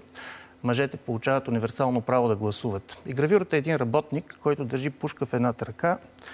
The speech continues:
и бюлетина в другата. И посланието е бюлетина за класовия враг, куршум за външния враг. В момента, в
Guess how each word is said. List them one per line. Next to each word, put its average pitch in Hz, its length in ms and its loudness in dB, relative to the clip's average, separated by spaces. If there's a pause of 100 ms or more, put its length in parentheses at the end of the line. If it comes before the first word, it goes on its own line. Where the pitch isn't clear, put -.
(340)
и 135 80 0
бюлетина 131 460 0
в 120 60 0
другата. 117 460 -4 (920)
И 208 100 2
посланието 170 720 2
е 170 220 2 (260)
бюлетина 143 460 0
за 120 120 0
класовия 113 520 0
враг, 131 440 -2 (100)
куршум 131 400 0
за 127 120 0
външния 120 400 0
враг. 101 400 -6 (580)
В 131 200 2
момента, 220 320 2
в 196 120 -2